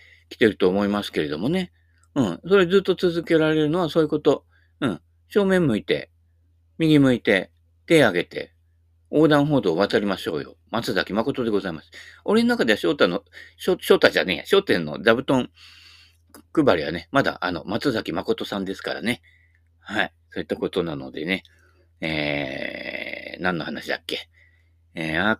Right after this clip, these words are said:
「明るく陽気に行きま-」あ、雨の話ですね。「雨に濡れながら」。まあ、これぐらいの雨ならね、それほど下はぬく-、ぬかるまないんだけどね。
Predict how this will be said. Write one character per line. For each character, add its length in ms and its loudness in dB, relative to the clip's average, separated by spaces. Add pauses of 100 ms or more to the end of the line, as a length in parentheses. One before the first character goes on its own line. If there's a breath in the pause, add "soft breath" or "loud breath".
(140)
「明 140 2
る 140 0
く 240 -4
陽 240 0
気 220 -12
に 160 -6
行 60 -18
き 120 -10
ま-」 160 -4
あ、 200 -8
雨 240 4
の 80 -8
話 280 -8
で 80 -10
す 200 -10
ね。 160 -4 (600)
「雨 400 0
に 480 -2
濡 280 -4
れ 180 -2
な 220 -6
が 80 -10
ら」。 40 -20 (600 soft breath)
ま 1700 -2
あ、 40 -12
こ 140 0
れ 100 4
ぐ 80 6
ら 120 6
い 40 4
の 120 4
雨 160 2
な 140 4
ら 100 2
ね、 300 -2
そ 160 -2
れ 80 4
ほ 140 0
ど 100 2
下 180 2
は 60 6
ぬ 140 2
く-、 260 0
ぬ 120 0
か 120 2
る 100 2
ま 120 0
な 120 0
い 40 -2
ん 40 -2
だ 100 -2
け 80 -6
ど 120 -10
ね。 240 -2